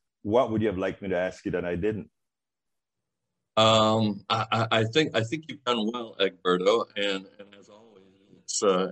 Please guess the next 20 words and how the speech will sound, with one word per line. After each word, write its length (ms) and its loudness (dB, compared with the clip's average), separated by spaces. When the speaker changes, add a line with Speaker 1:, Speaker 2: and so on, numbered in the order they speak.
Speaker 2:
it, 500 -4
it's 140 -20
an 160 -20
honor, 440 0
uh, 360 0
uh, 140 0
to 200 -20
call 140 4
you 140 2
a 20 -2
friend 480 -2
and 160 -2
to 40 -14
be 140 -8
on 180 2
your 200 -2
show 400 4
and 120 -2
to 60 -14
participate 800 -2